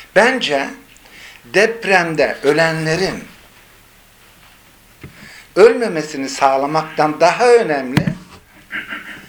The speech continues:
depreme mani olacak işler yapmak gerekir, değil mi?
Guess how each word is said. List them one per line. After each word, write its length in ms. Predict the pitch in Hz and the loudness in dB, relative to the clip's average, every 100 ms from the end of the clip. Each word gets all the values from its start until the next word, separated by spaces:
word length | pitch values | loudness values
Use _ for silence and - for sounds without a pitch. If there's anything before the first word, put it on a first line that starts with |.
| - - - - | -20 -20 -20 -10
depreme 500 | 127 120 123 131 180 | -6 -6 -6 -8 -6
mani 460 | 214 143 131 135 208 | -6 -6 -4 -4 -2
olacak 420 | 254 165 135 127 127 | -2 -2 -2 -4 -6
işler 340 | - - 117 | -4 -2 -2
yapmak 460 | 110 101 101 95 - | -4 -8 -14 -16 -12
gerekir, 440 | 95 90 - 95 | -12 -12 -16 -8
değil 120 | 151 | -6
mi? 120 | 294 | -4